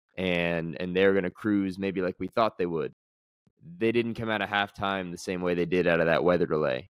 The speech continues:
They were slow. Uh, they were committing turnovers. They were committing silly penalties. Uh, there was that one play that had not one but two personal fouls off on it. We'll, we'll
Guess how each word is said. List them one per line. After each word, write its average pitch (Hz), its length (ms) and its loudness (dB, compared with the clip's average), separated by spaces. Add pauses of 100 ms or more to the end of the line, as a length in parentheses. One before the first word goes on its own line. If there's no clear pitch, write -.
(140)
They 87 100 -2
were 73 140 -2
slow. 107 600 4 (600)
Uh, 78 220 0
they 80 160 -2
were 71 160 -6
committing 85 420 -2 (200)
turnovers. 120 680 4
They 85 100 -6
were 73 100 -6
committing 98 320 0
silly 87 340 -2
penalties. 117 680 0 (500)
Uh, 80 220 2
there 87 160 2
was 87 160 0
that 80 300 0
one 98 260 0
play 101 320 4
that 95 160 0
had 82 200 -6
not 98 240 0
one 98 200 -2
but - 120 -10
two 110 300 -4
personal 101 380 0
fouls 101 340 2
off 107 260 2 (120)
on 110 200 2
it. 117 200 -4
We'll, 90 200 0
we'll 82 180 -8